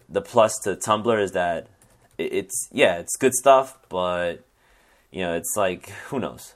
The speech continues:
Who knows what's gonna happen on that? So, anyway,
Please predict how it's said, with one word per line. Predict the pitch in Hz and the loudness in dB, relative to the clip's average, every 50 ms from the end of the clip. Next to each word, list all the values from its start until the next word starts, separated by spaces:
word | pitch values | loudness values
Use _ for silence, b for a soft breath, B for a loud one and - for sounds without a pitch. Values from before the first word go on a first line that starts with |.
| _ _ | _ _
Who | - 165 175 | 0 2 4
knows | 170 156 151 143 | 4 4 4 2
what's | 131 123 | -2 -2
gonna | 120 104 90 | -2 -4 -2
happen | 87 78 65 - 57 57 | -4 -4 -8 -10 -12 -16
on | 53 55 | -16 -16
that? | 55 57 55 52 - _ _ | -18 -20 -20 -20 -20 _ _
So, | - - - 98 98 95 92 87 87 - _ _ _ _ _ _ _ _ _ _ _ _ _ _ _ _ _ _ _ _ _ _ _ _ _ _ _ b b b b b b b b | -10 0 2 2 2 2 0 -4 -6 -12 _ _ _ _ _ _ _ _ _ _ _ _ _ _ _ _ _ _ _ _ _ _ _ _ _ _ _ b b b b b b b b
anyway, | - 113 110 98 82 71 | -2 0 0 -2 -4 -8